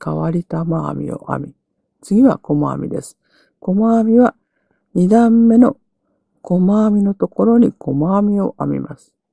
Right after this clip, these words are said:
そして次は一段目の模様と同じように編みますが、編む位置は二段目の長編み三目を編んだ中心の長編みのところに模様を編んで、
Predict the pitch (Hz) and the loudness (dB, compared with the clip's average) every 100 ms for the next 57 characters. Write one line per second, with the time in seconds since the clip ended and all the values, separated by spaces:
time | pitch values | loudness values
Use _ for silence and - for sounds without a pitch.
0 | _ _ _ _ _ _ _ 226 - 247 | _ _ _ _ _ _ _ -16 -8 -8
1 | - 254 311 - 143 202 185 185 185 170 | 0 6 6 6 0 -2 0 2 2 2
2 | 165 139 139 143 139 - - 139 151 147 | 2 0 -2 -2 -4 -4 -4 -2 -2 -4
3 | 147 147 - - 170 - _ _ _ _ | -4 -4 -4 -4 -4 -6 _ _ _ _
4 | - 147 147 143 139 - 143 - _ _ | -8 -2 -2 -2 -6 -6 -6 -6 _ _
5 | - 185 214 165 - 180 185 - - 151 | -4 -2 0 -2 -4 -4 -6 -8 -8 -4
6 | 190 - _ _ _ _ _ _ - 170 | -4 -4 _ _ _ _ _ _ -4 0
7 | 185 202 196 180 185 175 147 151 165 190 | 2 2 2 0 -2 -2 -4 -4 -2 -2
8 | 208 208 196 220 233 214 143 143 139 - | -2 -2 -2 0 2 0 0 -4 -6 -8
9 | - - _ _ _ _ _ _ _ _ | -12 -14 _ _ _ _ _ _ _ _
10 | _ _ _ _ _ _ - 214 233 - | _ _ _ _ _ _ -4 0 0 2
11 | 254 226 226 214 208 214 220 220 220 214 | 2 4 4 2 2 2 2 2 2 0
12 | - 202 220 262 277 - _ _ _ _ | -2 0 4 6 6 4 _ _ _ _
13 | _ _ _ _ _ - 151 151 147 143 | _ _ _ _ _ -6 -2 0 -2 -2
14 | 139 - 143 139 127 151 226 | -6 -8 -8 -6 -8 -2 -2